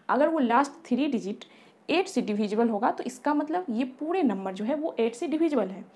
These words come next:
अगर लास्ट थ्री डिजिट ही एट से डिविजिबल ना हो, रिमाइंडर ज़ीरो ना आए, तो इसका मतलब ये पूरे नंबर भी एट से डिविजिबल नहीं है। ये था एट का डिविजिबिलिटी रूल। अब हम जानेंगे नाइन का डिविजिबिलिटी रूल। If the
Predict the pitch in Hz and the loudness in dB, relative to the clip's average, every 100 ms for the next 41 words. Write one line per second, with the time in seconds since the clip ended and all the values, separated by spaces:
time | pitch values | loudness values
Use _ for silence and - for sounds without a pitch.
0 | - - - 247 277 254 247 254 - 311 | -20 -20 -4 2 4 8 8 6 2 2
1 | 349 370 196 202 208 247 233 240 277 254 | 2 2 0 -4 -6 0 0 0 -2 0
2 | 254 277 285 285 320 202 277 - - 247 | 0 2 4 4 2 0 -4 -6 -2 4
3 | 262 302 320 262 311 277 294 202 208 - | 6 4 2 2 2 4 4 2 -2 -4
4 | - - 247 - 294 302 294 339 311 208 | -12 -8 -8 -4 -4 -2 -2 -2 -2 -2
5 | 247 254 254 285 269 311 302 247 - 240 | -2 0 2 4 4 4 2 2 0 0
6 | 254 262 240 240 262 359 339 320 247 - | 0 0 2 2 2 0 0 0 0 -2
7 | - - - 220 277 302 349 - 339 - | -14 -18 -6 -2 -2 -2 -4 2 2 2
8 | 190 196 185 180 180 185 185 185 - - | 0 -2 -6 -8 -6 -6 -6 -10 -16 -20
9 | - 277 311 330 302 302 320 349 370 214 | 2 4 4 4 2 0 0 -4 -2 -2
10 | 220 247 277 269 269 262 262 269 262 262 | 0 2 2 2 2 0 -4 -4 -4 -6
11 | - - - - _ - - - - - | -10 -20 -20 -20 _ -20 -20 -20 -20 -20
12 | - - - - 247 247 - - 247 208 | -20 -20 -10 -2 0 -2 -10 -8 -4 -2
13 | 214 202 | -2 -4